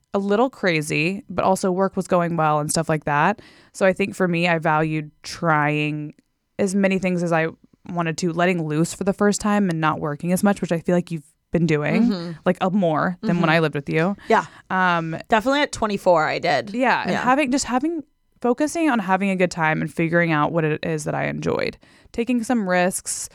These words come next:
Speaker 1: I talked to some guys that I liked and that were, like, exciting. Like, when I went out, like, we'd go out and, like, we go to dinner and be like, "Oh, he's gonna be there." And, like, it was just exciting to talk to them, but never anybody that I,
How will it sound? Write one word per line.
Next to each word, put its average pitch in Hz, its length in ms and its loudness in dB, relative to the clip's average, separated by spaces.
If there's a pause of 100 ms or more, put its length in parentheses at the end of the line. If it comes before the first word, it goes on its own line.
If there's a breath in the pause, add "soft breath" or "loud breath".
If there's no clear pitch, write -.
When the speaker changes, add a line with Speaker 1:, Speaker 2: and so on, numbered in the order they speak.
(240 loud breath)
Speaker 1:
I 208 120 -2
talked 208 260 0
to 226 60 0
some 220 200 -2
guys 175 420 0
that 165 280 -2 (540 soft breath)
I 202 120 2
liked 170 640 -2 (120)
and 180 160 2
that - 80 0
were, 180 120 2
like, 170 160 -4
exciting. 165 580 -2
Like, 185 180 -4
when 170 120 0
I 147 80 0
went 160 140 0
out, 151 220 0
like, 156 160 -6
we'd 151 160 -10
go 160 100 0
out 147 160 4
and, - 60 -6
like, 151 220 -12 (380)
we 185 140 -4
go 170 80 2
to 160 100 2
dinner 147 340 2
and 147 140 0
be 170 80 -4
like, 165 200 -4
"Oh, 196 100 0
he's 180 160 -2
gonna 170 160 0
be 165 140 -4
there." 165 280 0
And, 170 100 0
like, 151 220 -8
it - 60 -4
was 202 120 4
just 262 180 0
exciting 180 480 0
to 170 60 -2
talk 165 220 0
to - 80 -8
them, 185 140 0
but - 80 -6
never 180 300 0
anybody 175 440 0
that 160 220 0
I, 151 400 0